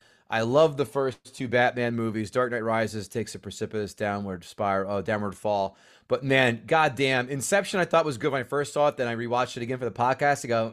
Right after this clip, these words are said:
"Uh, I don't know." Then Dunkirk was, I mean, beautifully shot, but I was bored,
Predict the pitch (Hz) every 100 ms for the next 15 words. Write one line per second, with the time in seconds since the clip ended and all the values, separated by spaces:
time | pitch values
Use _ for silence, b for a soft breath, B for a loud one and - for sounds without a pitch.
0 | 143 151 185 190 185 170 151 147 147 170
1 | 156 131 127 - b b b b 123 113
2 | 175 214 147 107 156 180 - 131 120 113
3 | - _ 160 135 107 151 202 220 135 -
4 | 185 170 - 117 - - 120 139 113 87
5 | 110 113 120 113